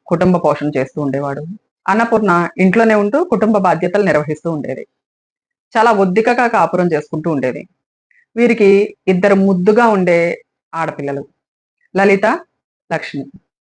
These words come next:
చాలా ముద్దుగా ఉంటారు. ఇంత ఒద్దికగా ఉన్నా కానీ ఓర్వలేని సమాజానికి వారంటే చిన్న చూపు. కారణం,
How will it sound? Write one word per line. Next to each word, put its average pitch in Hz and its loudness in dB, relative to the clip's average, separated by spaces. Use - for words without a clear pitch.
చాలా 214 4
ముద్దుగా 170 0
ఉంటారు. 135 -4
ఇంత 233 0
ఒద్దికగా 247 2
ఉన్నా 226 2
కానీ 180 0
ఓర్వలేని 220 2
సమాజానికి 170 -2
వారంటే 180 0
చిన్న 165 -4
చూపు. 139 -8
కారణం, 226 0